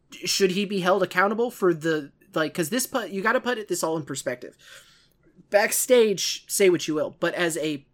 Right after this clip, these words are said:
they're not a publicly traded company, but, like, as a company that has to negotiate T V deals,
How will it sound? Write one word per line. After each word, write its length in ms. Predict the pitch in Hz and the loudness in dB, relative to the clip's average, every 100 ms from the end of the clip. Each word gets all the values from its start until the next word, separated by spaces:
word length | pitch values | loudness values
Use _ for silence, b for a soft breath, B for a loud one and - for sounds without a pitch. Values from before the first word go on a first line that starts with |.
| _ _ _ _ _ - 160 | _ _ _ _ _ -20 -4
they're 180 | 170 | 0
not 180 | 190 220 | 4 4
a 40 | 185 | 4
publicly 420 | 196 185 175 151 | 2 2 0 -4
traded 360 | - 170 135 | -4 -4 -4
company, 360 | 135 254 214 160 | -4 -4 -4 -4
but, 180 | 156 139 | -4 -6
like, 260 | 139 127 b b b b _ - | -6 -10 b b b b _ 0
as 200 | 180 165 | 2 2
a 80 | |
company 400 | - 254 269 247 | 0 -2 -2 -2
that 140 | 202 180 | -2 0
has 200 | 190 185 | 0 -2
to 80 | 202 | -2
negotiate 760 | 170 165 190 196 196 185 156 | -2 0 0 0 -2 -2 -2
T 220 | - 220 180 | -6 -6 -4
V 180 | 196 | -6
deals, 540 | 170 123 - - - | -6 -10 -12 -16 -16